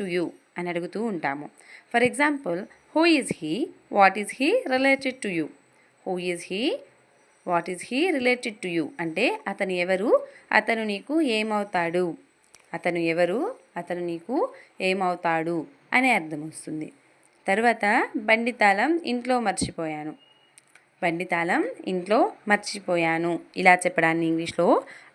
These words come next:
"I forgot the bike keys at the home.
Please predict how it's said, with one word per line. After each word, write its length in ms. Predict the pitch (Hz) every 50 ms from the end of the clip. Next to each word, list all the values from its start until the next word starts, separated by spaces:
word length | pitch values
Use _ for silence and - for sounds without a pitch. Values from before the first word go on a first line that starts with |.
| - - 196
"I 20 |
forgot 520 | - - - 269 262 254 240 285 302 339 320
the 160 | 262 226 202 175
bike 320 | 180 170 170 170 170 170 - -
keys 340 | - 151 151 170 240 - - - - - - - _ - - 208
at 80 | 208 185
the 120 | 185 220 233 - -
home. 280 | 294 302 285 240 165